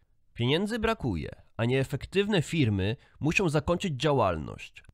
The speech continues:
Cykl rozpoczyna się od początku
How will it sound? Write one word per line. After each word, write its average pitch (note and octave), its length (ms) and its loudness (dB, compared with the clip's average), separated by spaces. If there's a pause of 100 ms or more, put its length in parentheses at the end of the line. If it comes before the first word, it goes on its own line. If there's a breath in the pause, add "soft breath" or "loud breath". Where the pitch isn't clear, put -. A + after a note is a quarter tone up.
(380)
Cykl F3+ 360 -4
rozpoczyna G3 600 0
się G#3 140 -2
od F#3+ 140 -2
początku C3 640 2